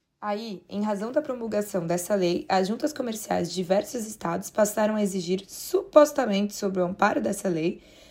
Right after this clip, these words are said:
que as demonstrações financeiras de sociedades limitadas de grande porte fossem acompanhadas de comprovação da prévia publicação das mesmas na imprensa oficial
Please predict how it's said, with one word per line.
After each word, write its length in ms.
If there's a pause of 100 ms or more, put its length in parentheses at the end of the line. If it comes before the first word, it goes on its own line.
(120)
que 80
as 100
demonstrações 640
financeiras 520
de 40
sociedades 600
limitadas 500
de 80
grande 240
porte 400
fossem 340
acompanhadas 680
de 280
comprovação 960 (380)
da 160
prévia 380
publicação 800
das 200
mesmas 560
na 220
imprensa 380
oficial 600